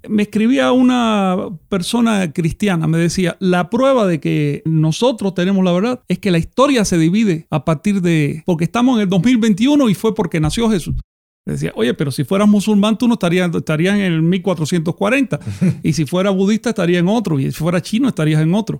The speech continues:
Speaker 1: Es decir, se está usando un calendario imperfecto como prueba de algo que no está probado, para empezar, pero que fomenta la desunión entre la humanidad. Eso se llama autorreflejo.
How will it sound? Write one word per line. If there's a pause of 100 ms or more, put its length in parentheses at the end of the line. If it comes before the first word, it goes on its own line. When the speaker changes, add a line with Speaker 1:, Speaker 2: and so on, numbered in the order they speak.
(160)
Speaker 1:
Es
decir, (200)
se
está
usando
un
calendario
imperfecto
como
prueba
de
algo
que
no
está
probado,
para
empezar,
pero
que
fomenta (100)
la
desunión
entre
la
humanidad. (300)
Eso
se
llama
autorreflejo.